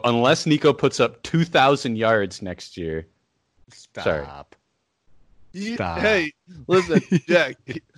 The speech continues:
Speaker 3: Kalen has n-, Ronnie s-, having twenty-two touchdowns next year. <laughs>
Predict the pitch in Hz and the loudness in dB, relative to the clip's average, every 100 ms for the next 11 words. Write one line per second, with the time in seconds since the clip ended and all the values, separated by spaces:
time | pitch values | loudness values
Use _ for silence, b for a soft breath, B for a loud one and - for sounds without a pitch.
0 | _ _ 170 202 240 214 190 190 170 170 | _ _ 2 4 4 4 4 4 0 -8
1 | 160 - - 147 143 165 190 190 - _ | -12 -12 -6 -2 0 0 -2 -4 -8 _
2 | - - - 139 170 165 147 135 - 175 | -20 -18 -2 2 2 2 -2 -6 -8 0
3 | 196 226 220 - 196 202 180 - 185 175 | 2 4 2 0 2 2 0 2 2 2
4 | - 139 135 131 135 127 120 - 175 165 | 0 2 2 -2 -4 -4 -4 -6 0 2
5 | - - | 2 -4